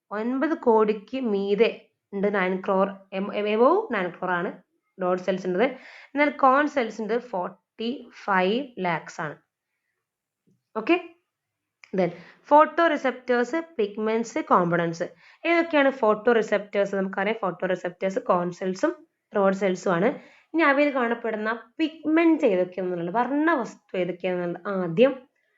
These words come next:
കോൺ സെൽസിൽ കാണപ്പെടുന്ന വർണ്ണവസ്തുവാണ് ഫോട്ടോപ്സിൻ. കോൺ സെൽസിൽ കാണപ്പെടുന്ന വർണ്ണവസ്തുവാണ് ഫോട്ടോപ്സിൻ. കോൺ സെൽസ്,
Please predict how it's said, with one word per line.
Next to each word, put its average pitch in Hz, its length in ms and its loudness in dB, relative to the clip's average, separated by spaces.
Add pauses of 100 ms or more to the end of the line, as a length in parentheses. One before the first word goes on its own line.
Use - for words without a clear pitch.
(160)
കോൺ 311 220 6
സെൽസിൽ 220 420 -6
കാണപ്പെടുന്ന 190 440 -6
വർണ്ണവസ്തുവാണ് 185 800 -4
ഫോട്ടോപ്സിൻ. 170 840 -2 (480)
കോൺ 180 340 0
സെൽസിൽ 214 520 -4
കാണപ്പെടുന്ന 196 720 0 (420)
വർണ്ണവസ്തുവാണ് 202 840 -2 (280)
ഫോട്ടോപ്സിൻ. 165 920 -2
കോൺ 175 340 -2
സെൽസ്, 170 500 -4